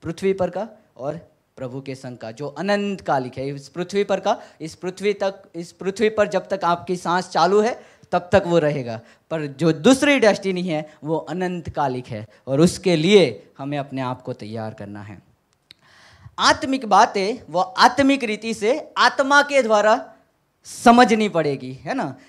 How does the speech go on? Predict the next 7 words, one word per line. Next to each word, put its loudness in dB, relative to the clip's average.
हमने 8
बात 6
किया 2
विश्वास 4
के 4
बारे 6
में, -2